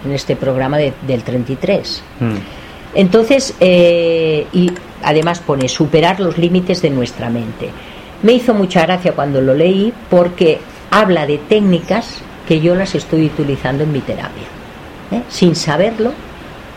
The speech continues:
Speaker 1: porque yo este libro lo he leído después, lo he leído hace muy pocos, muy pocos días, y resulta que pensamos igual. Este libro lo podría haber escrito yo en su día.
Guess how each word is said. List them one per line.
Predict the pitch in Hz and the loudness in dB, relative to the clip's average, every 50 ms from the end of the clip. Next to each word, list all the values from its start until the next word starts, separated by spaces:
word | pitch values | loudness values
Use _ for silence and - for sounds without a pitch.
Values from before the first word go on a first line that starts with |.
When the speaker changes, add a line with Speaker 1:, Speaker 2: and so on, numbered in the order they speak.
| - - | -6 -2
Speaker 1:
porque | - 131 123 - - 127 127 | 0 0 0 0 0 -2 0
yo | 127 143 147 143 | 2 2 2 2
este | 143 - - - 135 | 0 0 0 0 0
libro | 135 143 135 131 131 123 | 0 0 0 0 0 0
lo | 120 131 | 2 2
he | 135 | 2
leído | 135 127 123 131 135 123 127 113 - - - - 120 | 2 2 0 0 0 -2 -2 -4 -4 -8 -12 -12 -10
después, | 117 - - - - 185 196 185 214 - - - | -10 -10 -6 -2 0 2 2 2 0 -2 -4 -2
lo | 143 123 | 0 0
he | 123 | 0
leído | 120 123 123 123 113 117 | 0 0 0 0 -2 -2
hace | 110 - 123 | -4 -2 -2
muy | 123 120 113 | -2 -2 -2
pocos, | - - 117 - - - - - | -4 -6 -6 -6 -6 -8 -6 -4
muy | - 127 131 117 | -2 0 0 0
pocos | - - 120 - 127 120 - - | -2 -4 -4 -4 -6 -4 -2 0
días, | 202 196 190 185 226 - - - - - - - - - - - - - | 0 2 2 0 0 -4 -8 -14 -18 -18 -18 -18 -16 -16 -16 -8 -2 0
y | 170 | 2
resulta | 160 175 170 175 - 220 208 180 - 220 - - | 2 2 0 0 0 -2 0 2 2 0 0 2
que | - - 180 165 - - - - - - - - - - - - - | 2 4 4 4 2 0 -6 -16 -18 -18 -18 -18 -18 -18 -18 -10 -4
pensamos | - 165 143 127 151 143 143 139 - - | -2 -2 0 0 0 0 0 0 -2 -2
igual. | 143 113 101 110 110 120 123 - - - - | -4 -4 -4 -4 -6 -6 -8 -8 -8 -8 -6
Este | 139 - - 165 | -6 -2 0 0
libro | 147 147 143 147 160 | 2 2 2 2 2
lo | 175 185 | 2 2
podría | 180 175 160 143 139 135 135 | 2 0 0 2 2 0 0
haber | 123 127 123 | 0 -2 -4
escrito | - - - - 123 - 127 | -4 -4 -4 -4 -2 0 0
yo | 127 117 160 | 0 2 2
en | 160 196 | 2 2
su | 165 - - 165 | 2 2 2 0
día. | 147 113 120 120 110 113 120 | 0 0 0 0 0 -2 -2